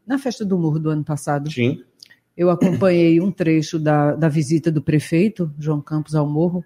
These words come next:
Speaker 1: e aí a população gritava: "Quero água, prefeito, <laughs> não, não." Aí eu queria que o senhor abordasse dois pontos. O primeiro é,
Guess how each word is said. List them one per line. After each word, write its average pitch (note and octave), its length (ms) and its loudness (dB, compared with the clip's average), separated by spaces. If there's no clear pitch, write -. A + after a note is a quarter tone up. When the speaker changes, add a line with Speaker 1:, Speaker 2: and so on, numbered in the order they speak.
Speaker 1:
e F#3+ 120 6
aí G3 440 6
a A3+ 80 4
população A3+ 480 0
gritava: G#3 480 0
"Quero G4+ 200 0
água, E3 440 0
prefeito, A#4 1000 0
<laughs> - 60 -20
não, A#4 500 0
não." G#3+ 120 2
Aí G3+ 240 4
eu C#4 80 6
queria C#4 240 2
que C4+ 100 0
o - 20 2
senhor C4 180 2
abordasse A3+ 460 2
dois C#4 160 4
pontos. E3+ 420 2
O A#3 40 4
primeiro B3 480 6
é, D3 320 4